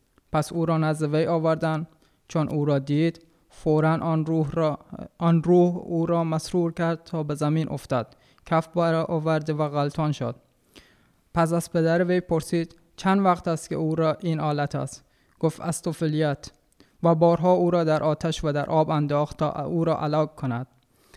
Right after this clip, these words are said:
حال اگر می‌توانی بر ما ترحم کرده ما را مدد فرما. عیسی وی را گفت: «اگر می‌توانی ایمان آوری، مؤمن را همه چیز ممکن است.»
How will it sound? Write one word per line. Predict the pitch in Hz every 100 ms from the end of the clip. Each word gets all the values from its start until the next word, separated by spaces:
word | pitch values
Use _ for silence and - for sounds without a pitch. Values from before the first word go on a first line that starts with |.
| -
حال | 165 175
اگر | 175 170 165
می‌توانی | 202 196 175 165 170
بر | 165 156
ما | 160 165
ترحم | - 156 143 160 165
کرده | 175 156 151
ما | 151 160
را | 156
مدد | 151 135 143
فرما. | - 131 123 120 120 _ _ _ _ _ - _ -
عیسی | 165 -
وی | 170 165 170
را | 160
گفت: | 160 156 - _ _ _ -
«اگر | 160 175 180
می‌توانی | 185 175 180 170 175
ایمان | 190 180 170 160 160
آوری، | 160 156 156 170
مؤمن | 175 156 156 160
را | 165
همه | 156 151
چیز | 156 165 151
ممکن | 143 135 175 151
است.» | 120 -